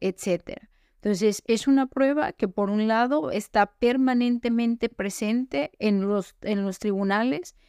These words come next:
y, por otro lado, también se dice, y aquí desafortunadamente no tenemos datos empíricos en nuestros sistemas jurídicos para saber cuán determinantes son esas pruebas periciales, porque una cosa es, te-, testificales, perdón,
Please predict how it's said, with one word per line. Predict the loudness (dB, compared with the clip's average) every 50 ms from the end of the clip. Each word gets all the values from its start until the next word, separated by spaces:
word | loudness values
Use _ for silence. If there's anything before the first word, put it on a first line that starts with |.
| _ _ _ _ _ -2
y, | 0 0 0
por | 0 0 0 2 2
otro | 2 2 0 0 -2 0
lado, | 2 2 2 0 0 -2 -4 -6 _ _
también | 0 0 2 2 2 0 0 0 -2 0 0 2 2 2 0 -2
se | -2 -2 -2 0
dice, | 2 0 0 -2 -2 -4 -6 -6 -6 _ _ _ _ _ -4
y | 0 0
aquí | 0 0 0 -2 0
desafortunadamente | 2 2 2 0 -2 -2 -4 -6 -4 -2 -2 0 0 2 2 2 2 2 0 0 -2 -2 -2
no | -2 -2 -4 -4
tenemos | -2 -2 0 2 2 2 2 2 0 0 0
datos | 0 -2 -2 -2 -8 -6 -4 -2
empíricos | -2 -2 -2 -2 -4 -4 -2 -2 -4 -4 -2 -2 -2 0 0
en | -2 -2
nuestros | -2 -2 -4 -4 -4 -4
sistemas | -4 -4 -2 -2 0 0 0 0 -2
jurídicos | -4 -6 -4 -2 0 0 0 -2 -2 -4 -6 -6 -6
para | -4 -4 -2 -2 -2 -2
saber | -4 -2 -2 0 0 0 0 0 -2 -4 _ _ _ _ _ _ _ _ _ -6
cuán | 0 2 2 4 4 4 4 4
determinantes | 2 0 0 0 2 2 2 2 2 2 2 2 2 2 0 0 -2 -2 -2 0 0 0 -4
son | -6 -6 -2 -2 0 2 2 2 2 0 0
esas | -2 -2 -2 -2 -4 -4 -4
pruebas | -4 -4 -2 0 0 -2 -2
periciales, | -2 -4 -2 -2 -2 -2 0 2 2 2 0 -2 -6 -8
porque | _ -2 -2 -2 -2 0
una | 0 2 2 0
cosa | 0 -2 -4 -4 -2 -2 -2 0
es, | 0 -2 -2 -4 -8 -4
te-, | -4 -4 -2 -2
testificales, | -4 -4 -4 -4 -4 -6 -6 -6 -4 0 2 2 2 2 0 -2
perdón, | -4 -6 -4 -2 -4 -4 -6 -8